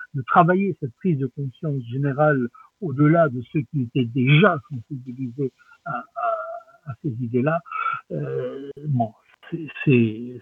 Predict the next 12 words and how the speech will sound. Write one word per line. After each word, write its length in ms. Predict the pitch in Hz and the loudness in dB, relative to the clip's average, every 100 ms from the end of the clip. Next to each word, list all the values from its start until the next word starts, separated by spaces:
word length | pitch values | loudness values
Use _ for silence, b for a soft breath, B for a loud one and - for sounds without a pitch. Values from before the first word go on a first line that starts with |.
| - | -2
ça 80 | 123 | 0
me 60 | |
paraît 640 | - 135 123 135 123 117 117 | 4 4 8 8 8 4 0
un 100 | 127 | -2
peu 180 | 123 165 - | -2 -4 4
fort 180 | 165 127 | 4 4
de 80 | 123 | 0
café 400 | 143 113 156 131 | -2 0 2 2
pour 220 | 127 123 | 2 2
avoir 260 | 117 131 | 2 2
été 180 | 127 143 | 2 2
voulu. 340 | 110 123 120 | 2 4 2